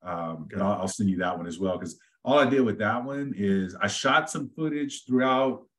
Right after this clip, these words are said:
Speaker 1: areas in the neighborhood, but then, like, for the mountain, you know, I got B-reel, uh, footage, uh, from, um, was it Storyblocks? You know, so,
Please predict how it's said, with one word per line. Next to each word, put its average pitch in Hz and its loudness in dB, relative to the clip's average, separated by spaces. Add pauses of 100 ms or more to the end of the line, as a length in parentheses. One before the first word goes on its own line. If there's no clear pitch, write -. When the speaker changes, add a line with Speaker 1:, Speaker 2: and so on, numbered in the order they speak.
(140)
Speaker 1:
areas 131 4
in 123 -2
the 123 0 (120)
neighborhood, 127 -4 (340)
but 107 -2
then, 110 2
like, 98 -4
for 101 0
the 95 0
mountain, 107 0 (180)
you 95 -4
know, 90 -6
I 87 -2
got 90 -2
B-reel, 90 -2 (240)
uh, 82 -10
footage, 82 -8 (420)
uh, 85 -12
from, 82 -8 (220)
um, 76 -18 (140)
was 85 -18
it 78 -14 (600)
Storyblocks? 90 -2 (480)
You 90 -14
know, 82 -8
so, 82 -6